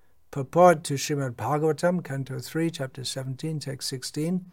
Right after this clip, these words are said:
"There are two classes of men in this world.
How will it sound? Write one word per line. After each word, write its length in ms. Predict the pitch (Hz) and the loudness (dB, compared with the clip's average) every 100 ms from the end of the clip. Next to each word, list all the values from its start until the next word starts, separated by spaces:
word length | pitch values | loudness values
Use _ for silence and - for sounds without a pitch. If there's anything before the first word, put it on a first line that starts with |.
| _ - - - _ _ | _ -20 -20 -20 _ _
"There 160 | 190 214 | 12 12
are 80 | 214 | 12
two 220 | 262 277 | 10 10
classes 1000 | 240 254 240 240 240 233 254 247 - - - | 12 12 12 12 12 12 12 10 4 2 8
of 600 | 190 202 214 226 226 180 | 12 12 12 12 12 10
men 260 | 208 226 | 8 8
in 140 | 220 226 | 10 8
this 220 | 208 - | 6 6
world. 420 | 226 190 117 123 | 6 6 4 -6